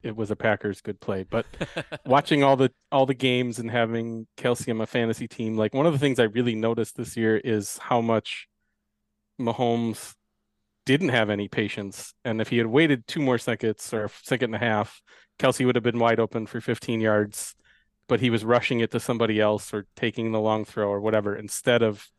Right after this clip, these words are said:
Speaker 1: waiting for the play to develop. And I think some of that's 'cause his line hasn't been very good for him this year, and he's just,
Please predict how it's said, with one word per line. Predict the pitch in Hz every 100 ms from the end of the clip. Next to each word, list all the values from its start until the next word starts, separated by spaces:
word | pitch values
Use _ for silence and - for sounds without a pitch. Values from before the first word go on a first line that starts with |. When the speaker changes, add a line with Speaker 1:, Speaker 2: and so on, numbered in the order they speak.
| _ _ _
Speaker 1:
waiting | 113 110 113
for | - 110
the | 110
play | - 113
to | 107
develop. | 104 104 104 98 -
And | 104
I |
think | 110 104
some | - 110
of |
that's | 110 101
'cause | - 104
his | 101 92
line | 92 117 165
hasn't | 156 156 165
been | 160 151 156 -
very | - 139
good | 135 147
for | - 147
him | 151 156
this | -
year, | 151 165 170 _ - - _ _
and | 113
he's | 110 -
just, | 113 -